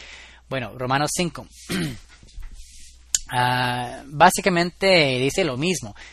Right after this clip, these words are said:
Dice, "Por tanto, habiendo sido justificados por la fe, tenemos paz para con Dios por medio de nuestro Señor, eh, Jesucristo, por medio de quien también hemos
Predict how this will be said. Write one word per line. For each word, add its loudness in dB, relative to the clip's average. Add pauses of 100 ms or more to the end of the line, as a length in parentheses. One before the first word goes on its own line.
Dice, -4
"Por -8
tanto, 2
habiendo 0
sido -4
justificados 0
por -8
la -4
fe, -8 (400)
tenemos -4
paz 6
para 4
con -6
Dios -4
por -10
medio -2
de -6
nuestro -4
Señor, -6 (180)
eh, -8
Jesucristo, -8 (640)
por -2
medio 4
de 2
quien 0
también -2 (460)
hemos -2